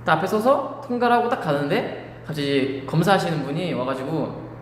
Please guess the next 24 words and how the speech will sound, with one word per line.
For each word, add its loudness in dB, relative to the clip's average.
안경을 6
달라고 0
하는 -2
거예요, -4
안경을. -4
그래서, 0
아, 4
안경을 2
딱 -4
줬죠. 0
근데 -4
안경을 0
딱 -4
봤더니, 2
어? 2
알이 6
없는 4
걸 2
보고 -4
갑자기 -8
저한테 0
"왜 6
알이 4
없냐? -4